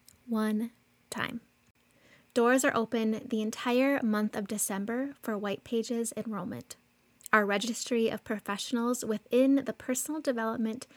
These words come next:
spirituality, and healing space, hosted by Kind Publishing Co.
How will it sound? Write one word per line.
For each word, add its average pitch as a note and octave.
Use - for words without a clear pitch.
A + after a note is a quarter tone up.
spirituality, G#3
and G3+
healing A3
space, -
hosted C4
by A3
Kind G#3
Publishing A3+
Co. -